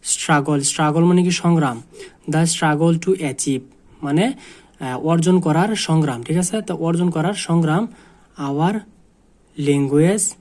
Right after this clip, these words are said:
rights, আমাদের ভাষা,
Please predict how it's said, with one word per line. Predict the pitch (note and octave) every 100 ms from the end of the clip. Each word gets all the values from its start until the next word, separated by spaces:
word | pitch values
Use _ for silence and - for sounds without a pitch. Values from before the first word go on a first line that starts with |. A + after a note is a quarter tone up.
| _ -
rights, | B2+ C3 B2+ A#2 - - - -
আমাদের | D3 D3+ D#3+ G#3+ A#3+ - _ _ _ _ _ _ _ _ _ _ _ _ _ _ _ _
ভাষা, | - C3+ C#3+ F3 A3